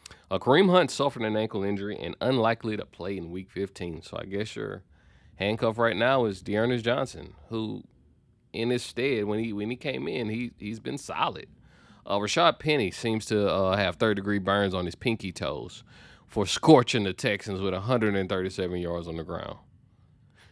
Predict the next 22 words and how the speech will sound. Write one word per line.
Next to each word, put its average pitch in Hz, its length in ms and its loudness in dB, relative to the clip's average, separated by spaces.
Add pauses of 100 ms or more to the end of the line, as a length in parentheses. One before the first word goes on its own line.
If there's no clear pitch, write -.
(120)
Speaking 190 420 6
of 151 80 6
pinky 175 300 6
toes, 95 680 4 (320)
the 90 100 -4
owner 156 280 10
of 131 100 6
the 110 80 -2
Bears 107 380 4
said 101 180 0
his 120 100 0
pinky 143 380 0
toe 104 240 0
is 98 160 -2
even 92 300 -2
worse 92 460 -2 (960)
than 98 140 0
before. 95 540 4 (560)
And 95 140 0
at 101 140 2
this 110 180 -2
rate, 98 300 0